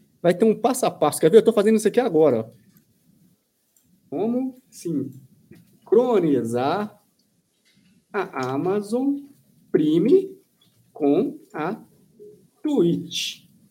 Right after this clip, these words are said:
Aí, ó, você vai ter que selecionar, vincular sua conta da Twitch, fazer o login na sua conta da Amazon e depois fazer o seu login na conta da Twitch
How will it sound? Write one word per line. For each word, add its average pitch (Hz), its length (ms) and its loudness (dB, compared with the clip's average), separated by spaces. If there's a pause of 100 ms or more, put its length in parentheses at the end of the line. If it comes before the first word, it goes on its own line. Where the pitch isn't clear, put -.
(1900)
Aí, 214 180 8
ó, 139 320 4
você - 160 -4
vai 185 120 2
ter 185 120 6
que - 460 -2 (560)
selecionar, 175 680 6
vincular 196 440 8
sua 156 140 4
conta 143 220 4
da 127 100 8
Twitch, 131 500 4
fazer 170 260 6
o 254 60 10
login 165 320 6
na 151 100 2
sua 143 140 2
conta 139 260 -6
da 120 220 4
Amazon 220 400 2 (280)
e 190 60 -2
depois 214 320 6
fazer 214 240 2
o 233 60 2
seu 262 100 -4
login 240 260 0
na 233 120 0
conta 240 200 -4
da 247 100 -4
Twitch 254 380 0